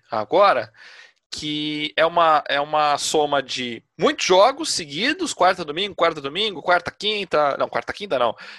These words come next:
é, quinta, <laughs> domingo, sábado ali, e um elenco curto, que a gente discutiu em outras, em outras edições. Você tem um número bem limitado de jogadores que, de fato, participam e, de fato, é, é, tão envolvidos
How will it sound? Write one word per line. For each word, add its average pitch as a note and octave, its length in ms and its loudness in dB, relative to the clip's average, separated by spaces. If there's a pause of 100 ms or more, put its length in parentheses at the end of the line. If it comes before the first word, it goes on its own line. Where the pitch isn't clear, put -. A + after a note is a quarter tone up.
é, - 160 -4
quinta, G3 320 -2
<laughs> - 0 -
domingo, E3+ 580 4
sábado F#3 560 4
ali, A3 380 -2 (540)
e D#4+ 260 2
um G#4 140 0
elenco B3+ 320 2
curto, C#4+ 500 -2 (160)
que - 80 -2
a D3+ 40 -2
gente D#3+ 220 -10
discutiu - 520 -6
em A#3 80 -8
outras, G#3+ 760 -2
em E3+ 140 -12
outras F#3+ 300 -6
edições. F#3+ 720 -4 (340)
Você C#3 140 -8
tem E3 100 0
um E3+ 60 -2
número F#3+ 240 0
bem D#3+ 180 -2
limitado G3+ 640 2
de C#3+ 100 -10
jogadores D3 540 0
que, - 140 -12
de F3+ 160 -10
fato, F3+ 640 0
participam F3 840 -4
e, D3+ 80 -12
de D3 120 -14
fato, D#3+ 1160 -2 (540)
é, C3+ 380 0
é, B2+ 40 0
tão D#3+ 240 -4
envolvidos F3+ 1000 -2